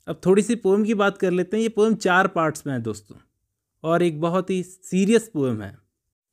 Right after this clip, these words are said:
फर्स्ट पार्ट में हमें एक खूबसूरत लैंडस्केप दिखाया जाता है। शैलॉट इस पोएम में एक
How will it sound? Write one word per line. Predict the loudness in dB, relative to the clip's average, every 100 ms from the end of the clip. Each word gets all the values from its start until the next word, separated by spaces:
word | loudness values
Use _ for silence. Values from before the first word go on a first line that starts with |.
| _
फर्स्ट | 2 4 2
पार्ट | 0 2 2 0
में | -6 -2
हमें | -2 0
एक | -2
खूबसूरत | -2 -4 -2 -2 0
लैंडस्केप | 2 0 -2 0 0
दिखाया | 0 2 2
जाता | 2 0 -2 -6
है। | -6 -10 _ _ _ _ _ _ _ _ _
शैलॉट | 2 4 6 2 -2 -8
इस | -10
पोएम | -4 -2 0
में | -2 -4 -4
एक | -8 -10